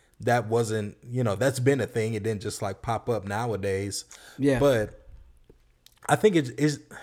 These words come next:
Speaker 1: I think it's neutral as whether it's, like, right or wrong, but I, ultimately I do feel like it does music a disservice.
Speaker 2: Okay.
Speaker 1: Um, you know, just, just the craft of it, because you, you got cats here that, you know, work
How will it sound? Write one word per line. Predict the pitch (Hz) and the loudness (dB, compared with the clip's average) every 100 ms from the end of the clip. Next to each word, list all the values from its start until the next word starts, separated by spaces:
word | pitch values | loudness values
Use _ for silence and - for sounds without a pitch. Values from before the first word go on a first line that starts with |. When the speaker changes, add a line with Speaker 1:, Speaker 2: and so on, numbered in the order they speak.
| - - - _ _ _ _ _ _ _ _ _ | -20 -20 -20 _ _ _ _ _ _ _ _ _
Speaker 1:
I | 147 | 2
think | - 185 | 4 4
it's | 135 123 | 2 2
neutral | 127 160 170 180 | 2 4 4 4
as | 117 117 | 2 0
whether | 110 120 113 | 2 4 4
it's, | 104 | 2
like, | 113 98 | -2 0
right | 107 117 | 0 2
or | |
wrong, | 98 98 117 139 127 | 0 -2 -2 -4 -4
but | 113 | -4
I, | 101 - _ | -4 -10 _
ultimately | - 127 123 110 104 | 0 0 0 -2 0
I | 101 | -2
do | 110 | -4
feel | 104 110 | -2 -2
like | 101 | -2
it | 110 104 | -6 -2
does | 107 104 104 104 - - _ _ _ _ | 0 2 0 -4 -8 -10 _ _ _ _
music | 107 113 135 131 110 95 - | -4 4 4 4 -2 -4 -6
a | 107 | -4
disservice. | 104 101 120 98 - - - - _ _ - | -2 -2 0 -2 -4 -8 -6 -8 _ _ -10
Speaker 2:
Okay. | 123 135 131 | -2 -2 0
Speaker 1:
Um, | 107 104 98 95 95 95 - | 0 2 2 0 -4 -8 -6
you | 127 | -2
know, | 104 | -2
just, | 104 123 - - | -2 -2 -2 -6
just | - 123 - | -6 -4 -4
the | - | -8
craft | - 123 123 123 | -2 0 0 0
of | 107 92 | -6 -4
it, | 92 | -10
because | 107 - 110 | -8 -2 -2
you, | 113 147 | -2 -8
you | 107 117 | -4 -2
got | 131 104 104 | 0 -2 -2
cats | 127 117 - | -4 -4 -2
here | 127 113 101 98 - - _ | 0 2 0 -4 -12 -20 _
that, | 110 104 98 98 95 - | -2 0 2 0 -4 -8
you | 117 | -6
know, | 107 90 90 107 98 | -4 -4 -8 -10 -10
work | 101 113 107 - | 0 0 0 -8